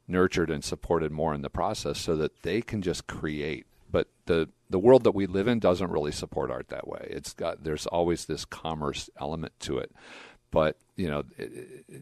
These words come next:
to see a great painter or a great photographer or a great musician have the opportunity to focus more on what they're doing, which a lot of times is developing their craft, you know, being a better guitar player or learning how to,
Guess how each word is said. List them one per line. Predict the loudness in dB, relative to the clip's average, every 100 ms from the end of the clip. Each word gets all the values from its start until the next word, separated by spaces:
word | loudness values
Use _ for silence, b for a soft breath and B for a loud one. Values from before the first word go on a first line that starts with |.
| -12
to | -4 -2
see | 0 2 4 4
a | 4
great | 2 0 2 0
painter | -6 -4 -2 0
or | 0 0
a |
great | -4 -8
photographer | -10 -4 -2 -2 -4 -6
or |
a | -6
great | -8 -8
musician | -6 -4 -4 -8
have | -10 -4 0 2
the | 2
opportunity | 0 -4 -2 -2 0 -2 -4
to | -6
focus | -4 0 2 0 -4
more | -4 0 0 -2
on | -8 -8 -8 _ -16
what | -4 -4 -4
they're | -2 -2 -2
doing, | 0 0 0 -4 -10 B B B B B B
which | 6 8
a |
lot | 4 2
of | 0
times | 2 2 4
is | 2 4
developing | 4 8 8 6 0
their | -2
craft, | -2 -4 -2 -6 -10 -8
you | -6
know, | -6 -2
being | -2 -2
a |
better | 0 0 0
guitar | -4 -4 -6
player | -6 -8 -6 -4
or | -4 -6 B B B B B
learning | -2 0 0
how | -2 0
to, | 0 -2